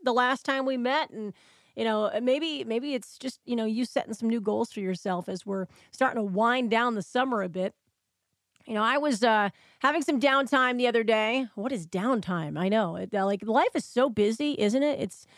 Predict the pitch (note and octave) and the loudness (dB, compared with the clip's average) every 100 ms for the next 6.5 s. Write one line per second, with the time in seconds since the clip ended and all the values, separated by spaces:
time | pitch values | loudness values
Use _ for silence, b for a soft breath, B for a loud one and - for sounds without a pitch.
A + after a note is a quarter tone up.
0 | b b - D#4+ E4+ D4 - A3 - C#4 | b b -4 0 2 2 0 -2 2 2
1 | C4+ A#3 G#3 F3+ A#3+ B3 G3+ G3+ G3+ B3+ | 2 2 0 0 2 2 2 2 2 0
2 | B3+ B3 G#3+ - A#3 A3 G#3 G3 G3 F#3+ | 0 0 0 0 0 0 0 2 2 2
3 | G3 G#3+ G3+ F3 F#3+ G#3 B3 B3+ - - | 2 0 -2 -2 0 0 0 -2 -4 -2
4 | A3+ G#3+ A#3+ C#4 A3 B3 D#4+ A3+ - A3+ | -2 0 2 2 4 2 2 0 -2 -2
5 | A3+ D4 D#4 D#4+ F4+ D#4 G#3+ G3+ F3+ - | 0 0 2 2 2 -2 -2 -2 -2 -2
6 | F#3 E3+ B3+ C4 B3+ | -4 0 2 2 2